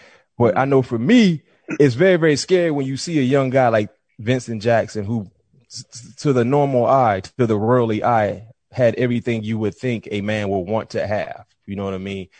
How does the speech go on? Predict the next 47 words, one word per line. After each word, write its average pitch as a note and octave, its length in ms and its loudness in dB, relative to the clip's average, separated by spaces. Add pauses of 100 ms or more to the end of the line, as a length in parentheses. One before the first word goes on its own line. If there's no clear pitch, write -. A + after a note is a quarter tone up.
(240)
And G2+ 240 -4
he C#3+ 160 2
was A2 200 0
battling G2+ 580 0
something. E2+ 420 -12 (340)
And G#2 140 -2
that's C#3 160 2
the A#2+ 80 -6
first C3+ 280 -2
thing B2+ 160 -2
I A#2 80 4
said A2+ 280 -2
earlier A#2 520 0
when G#2+ 160 -2
I G2+ 220 -2 (140)
addressed G#2+ 420 0
this A2 140 -8
situation. G#2+ 680 0
If G2 100 -6
the F#2+ 140 -4
N C3+ 120 2
F B2+ 140 -2
L B2+ 140 4
can G#2+ 160 -6
come A#2 200 0
up G#2 100 -2
with G2+ 120 -6
some A2 160 -8
type A#2+ 200 0
of G#2 80 -14
protocol, G#2 580 -8 (200)
you G2+ 100 -14
know, G2 200 -8
before F#2 380 -2
you C3+ 180 0
can A2+ 400 -2
apply A2+ 760 2
for A#2 200 -6
your A2 220 0
pension A#2 520 -2
or G#2 120 -2
retirement G2+ 600 0
plan, F#2+ 220 -4
we C3 80 -2
wanna F#3 160 -2
have C3 160 0
you A2+ 240 -6